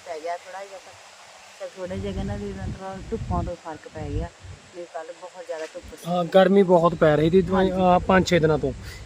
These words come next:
Speaker 2: ਇੱਕ ਚੱਲ ਆਪਾਂ ਹੁਣ ਐਂ ਆ, ਚਾਰੇ ਜੀ ਤਾਂ ਅੰਦਰ ਬੈਠ ਜੰਨੇ ਆ,
Speaker 1: ਹਾਂ।
Speaker 2: ਜਿਨ੍ਹਾਂ ਨੇ ਹੁਣ ਵਿਚਾਰੇ ਨੇ ਕੰਮ ਕਾਰ
Speaker 1: ਉਹ ਤਾਂ
Speaker 2: ਕਰਨੇ
Speaker 1: ਹੈ,
Speaker 2: ਆ,
Speaker 1: ਉਹ ਤਾਂ ਹੈ।
Speaker 2: ਇੱਧਰ ਬੱਚੇ ਸਕੂਲ ਜਾਂਦੇ ਆ,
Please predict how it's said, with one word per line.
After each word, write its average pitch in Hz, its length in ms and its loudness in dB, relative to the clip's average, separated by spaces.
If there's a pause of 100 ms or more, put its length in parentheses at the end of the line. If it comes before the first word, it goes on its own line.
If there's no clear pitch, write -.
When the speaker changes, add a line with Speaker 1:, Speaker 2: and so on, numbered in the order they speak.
(140)
Speaker 2:
ਇੱਕ 196 180 2
ਚੱਲ 240 200 8
ਆਪਾਂ 233 360 6
ਹੁਣ 240 240 6
ਐਂ 233 220 8
ਆ, 240 60 8
ਚਾਰੇ 247 240 6
ਜੀ 254 100 2
ਤਾਂ 254 100 8
ਅੰਦਰ 196 280 2
ਬੈਠ 170 240 6
ਜੰਨੇ 175 320 2
ਆ, 175 120 0 (160)
Speaker 1:
ਹਾਂ। 180 120 -10 (220)
Speaker 2:
ਜਿਨ੍ਹਾਂ 208 240 10
ਨੇ 226 80 8
ਹੁਣ 196 140 6
ਵਿਚਾਰੇ 180 260 2
ਨੇ 180 100 2
ਕੰਮ 170 320 2
ਕਾਰ 165 200 6
Speaker 1:
ਉਹ 180 60 4
ਤਾਂ 165 140 4
Speaker 2:
ਕਰਨੇ 165 260 6
Speaker 1:
ਹੈ, 165 80 8
Speaker 2:
ਆ, 165 140 4
Speaker 1:
ਉਹ 156 60 -2
ਤਾਂ 143 80 -8
ਹੈ। - 440 -8
Speaker 2:
ਇੱਧਰ 214 180 6
ਬੱਚੇ 185 420 4
ਸਕੂਲ 180 400 0
ਜਾਂਦੇ 175 420 8
ਆ, 165 140 6